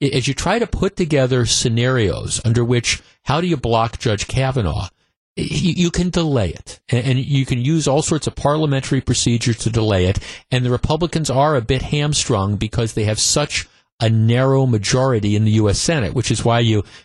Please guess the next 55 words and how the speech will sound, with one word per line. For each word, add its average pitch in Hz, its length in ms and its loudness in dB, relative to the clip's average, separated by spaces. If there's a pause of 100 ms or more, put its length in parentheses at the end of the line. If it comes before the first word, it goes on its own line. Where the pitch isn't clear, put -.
go 135 140 0
back 123 300 0
to 127 100 -2
the, 107 340 0
the - 80 -4
seat - 300 -2
they 117 140 0
lost 113 440 0
in 107 80 -2
Alabama 110 600 0
by 95 160 -2
nominating 107 580 2
that 101 140 2
crazy 107 540 2
Roy 101 360 2
Wood 113 300 2
or 98 80 0
whatever. 120 400 0 (240)
The, 151 140 0
these 175 420 0
are 180 60 2
the 139 100 2
ones 113 320 0
that, - 160 -6
that 107 140 -2
come 135 180 0
back 117 220 -2
to 101 80 -2
haunt 165 340 0
you 98 80 0
when 95 140 2
you 110 80 2
lose 131 300 0
these 110 180 0
seats. - 360 0 (1000)
And 151 100 2
you 147 80 2
should 120 180 0
have. 127 360 -2 (260)
But 139 160 0
there's 139 160 0
still 196 340 0
enough 156 220 0
seats - 360 -2
to - 80 -2
get 127 200 -2
this 110 220 -2
done, 120 360 0
again, 110 280 -2
assuming 160 480 0
all 123 180 4
the 120 80 -4
Republicans 113 680 -2
hold. 113 340 2
And 123 100 -2